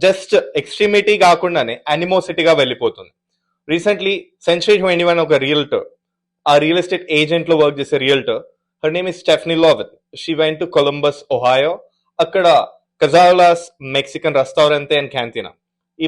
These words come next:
మెక్సికన్ రెస్టారెంట్ అని వెళ్ళి ఎండింగ్ లో టిప్ అడగగా తను ఏం రాసింది అంటే, "You suck,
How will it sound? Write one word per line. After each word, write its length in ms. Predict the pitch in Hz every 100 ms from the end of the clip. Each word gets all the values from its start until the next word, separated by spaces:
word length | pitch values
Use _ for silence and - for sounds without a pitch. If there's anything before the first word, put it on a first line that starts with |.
| 160
మెక్సికన్ 340 | 156 - 185 165
రెస్టారెంట్ 380 | 165 175 160
అని 80 | 143 131
వెళ్ళి 200 | 131 127 - 156
ఎండింగ్ 220 | 190 202
లో 60 | 196
టిప్ 160 | 175 180 -
అడగగా 300 | 143 131 - - _ _ 170
తను 120 | 185
ఏం 100 | 185
రాసింది 360 | 190 185 190 180 143
అంటే, 160 | 117 135 - _ _ 135
"You 60 | 135
suck, 180 | 147 147